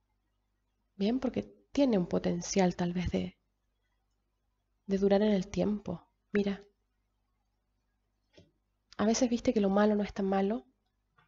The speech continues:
Virgo. Nunca, siempre.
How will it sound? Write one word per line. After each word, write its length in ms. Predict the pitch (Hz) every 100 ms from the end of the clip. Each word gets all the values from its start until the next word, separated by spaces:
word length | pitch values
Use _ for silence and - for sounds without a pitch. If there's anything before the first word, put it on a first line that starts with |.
| _ _ _ _ _ _ _ _ _ _ _ _ _ _
Virgo. 460 | 196 180 185 220 - _ _ _ _ _ _ _ _ _ _ _ _ _
Nunca, 460 | 302 180 190 165 _ _
siempre. 720 | - - 233 175 175 175 165